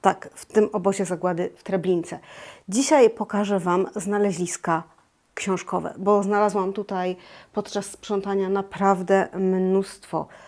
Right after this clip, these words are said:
dobrych wspomnień obozowych. Bo jak sami wiecie, ja nie za bardzo lubię te wszystkie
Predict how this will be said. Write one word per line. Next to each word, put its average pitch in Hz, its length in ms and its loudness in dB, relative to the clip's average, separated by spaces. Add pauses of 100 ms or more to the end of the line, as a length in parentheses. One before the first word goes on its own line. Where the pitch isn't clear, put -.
(460)
dobrych 302 480 4 (140)
wspomnień 202 600 2 (340)
obozowych. 180 560 0 (320)
Bo 233 220 8
jak 220 180 4
sami 226 260 4
wiecie, 214 560 2
ja 196 300 2
nie 202 180 2
za 196 120 -2
bardzo 190 360 2
lubię 175 360 0
te 180 360 -2
wszystkie - 840 -4